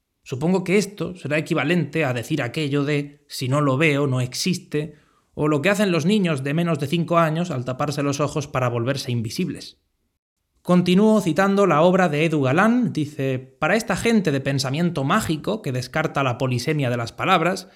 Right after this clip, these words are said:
estas tampoco dependen ni del contexto donde se dicen, ni de quién las dice, ni de cómo se dicen. Ellos están a otra cosa, en otro mundo, ya lo digo.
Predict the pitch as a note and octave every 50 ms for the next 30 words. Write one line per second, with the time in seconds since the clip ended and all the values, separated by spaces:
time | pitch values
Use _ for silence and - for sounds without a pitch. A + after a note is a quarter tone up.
0 | - - - _ _ _ F3 F3 F#3 G#3+ - - - - - D#3 D#3 C#3+ F3 F#3+
1 | F3+ F3+ E3+ F3 E3+ D#3 D3+ D3+ D#3+ D#3+ E3 D#3+ E3 E3 E3+ D#3+ D#3 C#3+ A#2+ C3
2 | B2+ B2 - B2+ A#2+ A#2+ - E3 F3 E3+ - - - C#3 B2 B2 B2 B2 A#2+ A#2+
3 | A#2+ - C#3 A3 A#3 - - - G3+ G3 G3 F#3 F#3+ - - - _ _ C#3+ D3
4 | C#3 C#3 C3+ C3+ F3+ F#3+ F3 D#3 C3+ B2+ A#2 A#2+ D3 F#3 G3 - - - F#3 F#3
5 | F#3 F3 D3+ C3 C3 B2+ - D#3+ E3 E3 E3+ D#3+ - B2+ A2+ C3+ C#3 C#3 - -
6 | G2+ G2+ A#2+ B2 - _ _ _ _ _ _ _ _ _ C#3 C3+ D3+ D3 D3+ C#3
7 | C3+ - C#3+ E3 D3+ - - C#3+ B2+ C3+ B2+ B2 A#2+ A2+ D#3 D3 - A#2 C3 D#3
8 | C#3+ D3 C3 C3 D3 D#3 C3+ A2+ A#2 A#2+ B2+ C3 B2+ B2+ C#3 C3+ B2+ A#2+ C3 C3